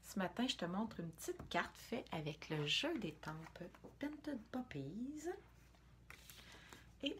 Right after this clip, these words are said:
voilà la petite carte. En fait, ce modèle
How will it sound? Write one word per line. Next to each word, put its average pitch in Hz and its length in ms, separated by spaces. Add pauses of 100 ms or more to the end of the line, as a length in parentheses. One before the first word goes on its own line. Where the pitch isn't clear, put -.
(120)
voilà 165 240
la 147 80 (140)
petite - 240 (100)
carte. - 380 (360)
En 180 140
fait, - 240 (260)
ce - 200 (200)
modèle 185 520